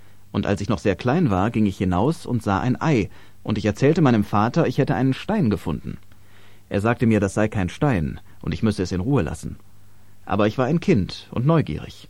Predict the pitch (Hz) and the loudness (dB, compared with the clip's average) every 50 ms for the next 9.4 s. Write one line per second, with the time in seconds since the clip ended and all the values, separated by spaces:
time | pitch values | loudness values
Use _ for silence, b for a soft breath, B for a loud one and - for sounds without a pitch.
0 | - - - - - - - - - 90 95 101 - 143 127 - 143 127 113 95 | -20 -20 -20 -20 -20 -20 -8 -6 -2 -2 0 2 2 2 2 4 2 2 2 2
1 | - 117 127 151 170 - - 113 113 123 - 139 113 104 87 87 95 95 101 101 | 2 2 2 4 2 2 2 0 0 2 2 2 2 2 2 0 0 0 0 0
2 | 107 - - 120 123 160 196 B B B B B - 160 156 143 - 113 95 92 | -2 0 0 2 2 2 0 B B B B B 6 8 8 8 6 4 4 4
3 | 107 107 123 - 160 156 - - - 240 247 202 131 101 87 80 82 64 73 - | 4 2 2 2 0 -2 -4 -2 2 4 6 6 6 4 2 0 -2 -4 -6 -6
4 | - - 87 62 55 50 - 50 - - - - - - - - - - - - | -4 -4 -4 -4 -4 -8 -10 -10 -12 -14 -18 -20 -20 -20 -20 -20 -20 -20 -8 -4
5 | - 95 90 110 139 175 214 165 - 117 117 147 - - 113 95 101 127 - - | -4 -2 2 2 4 4 4 2 4 2 2 0 0 0 0 0 0 0 0 0
6 | 165 147 131 113 127 139 110 98 92 85 - - 101 104 104 135 131 131 B B | 0 0 0 0 0 2 2 2 0 0 0 0 0 0 2 2 2 2 B B
7 | B B B - 156 147 - - 139 117 107 - - 120 120 - 147 147 - - | B B B 0 0 0 2 2 2 2 2 0 -2 -2 0 0 -2 -2 2 2
8 | 156 120 - - - - - - - - - - - - - - - - - - | 2 2 2 -4 -8 -10 -10 -8 -6 -6 -6 -6 -6 -10 -10 -12 -16 -8 -6 -4
9 | 110 110 104 - - - 120 101 | -4 -2 -4 -4 -4 -4 -4 -4